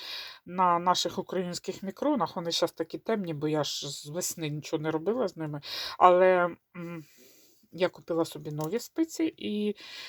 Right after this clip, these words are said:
четвер-, четвірочкою буду в'язати, буду пробувати в'язати на нових. Так, <clears throat> цей светрик також, от, от це, в общем, друга річ, яку я хочу дійсно за с-, вересень місяць дов'язати. Це розову маєчку і оцей светрик.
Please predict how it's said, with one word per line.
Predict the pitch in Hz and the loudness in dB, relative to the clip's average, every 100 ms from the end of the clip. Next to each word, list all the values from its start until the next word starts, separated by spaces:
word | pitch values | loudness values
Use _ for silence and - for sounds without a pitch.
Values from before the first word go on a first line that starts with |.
| - | -14
четвер-, | - 185 185 180 - | -12 -2 0 0 -4
четвірочкою | - - 185 170 - 170 | -10 -6 -6 -6 -8 -12
буду | 180 196 | -8 -6
в'язати, | 165 160 165 165 - _ _ | -6 -4 -4 -4 -8 _ _
буду | 151 170 156 | -8 -6 -6
пробувати | - 175 185 190 - | -2 -2 0 -2 -4
в'язати | 139 151 - | -8 -8 -8
на | 151 147 | -8 -6
нових. | 127 117 - _ - - - - - - | -6 -8 -10 _ -14 -10 -10 -10 -12 -4
Так, | 175 170 - _ | -2 -2 -4 _
<clears throat> | 208 156 151 | -10 -8 -4
цей | 175 | -2
светрик | - 202 214 185 | 0 -2 -2 -4
також, | - 185 - 175 - - 170 175 - | -6 -8 -4 -4 -2 -2 0 -4 -4
от, | 185 - | -10 -4
от | 196 196 | -4 -4
це, | - - 269 254 | -8 2 8 8
в | 214 | 8
общем, | - 190 208 | 4 -4 -2
друга | 170 233 214 190 | 2 2 4 2
річ, | 190 277 370 - | 2 0 -2 -4
яку | 180 185 - | -4 -4 -2
я | 233 190 185 - - - | 2 2 2 -6 -16 -6
хочу | - 214 - | 0 2 2
дійсно | 202 147 220 285 277 - 165 160 | -4 0 0 0 -2 -6 -4 -4
за | 143 165 | -2 -2
с-, | 165 - - | -2 -8 -10
вересень | 160 190 185 165 - 160 | 0 2 2 0 -4 -8
місяць | 165 220 202 | -4 -2 -2
дов'язати. | 156 170 165 165 143 143 151 | -4 -4 0 2 0 -4 -6
Це | - | -2
розову | 190 180 165 156 151 | 2 2 2 -2 -2
маєчку | 165 254 247 165 - - | 2 2 2 -2 -8 -12
і | - 165 | -8 -6
оцей | 147 190 | -4 -4
светрик. | 196 - 143 107 - _ | -4 -4 -6 -6 -10 _